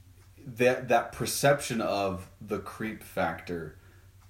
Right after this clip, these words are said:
will prevail. And, and, and that's mainly because I think a-, as, as human beings, we all have our prejudices, whether that's founded or not. And it, it, kudos to him for,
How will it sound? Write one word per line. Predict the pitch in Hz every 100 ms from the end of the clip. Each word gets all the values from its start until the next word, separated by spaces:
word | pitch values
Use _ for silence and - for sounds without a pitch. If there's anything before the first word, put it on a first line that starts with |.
| -
will | - 113
prevail. | 107 92 82 92 90 - -
And, | 165 170
and, | 165
and | 165 151
that's | 156 151 -
mainly | 156 151 139
because | 117 - 113
I | 110
think | 107 113 101 -
a-, | 101 -
as, | 104 95 -
as | 98 -
human | 131 117 95
beings, | 95 104 90 87
we | 90
all | 90 87
have | 90 80
our | 82
prejudices, | 78 127 113 95 90 - - 90 - - - - - - - - - -
whether | 127 139 135 107
that's | 98 92
founded | - - 120 104 95 85
or | 78
not. | 92 113 78 - - - - - - -
And | 123 123 113 - - - - - - - - - 135
it, | 131 -
it, | 117 - -
kudos | - 170 135 101 92
to | 92
him | - 160 98 92
for, | 90 90 85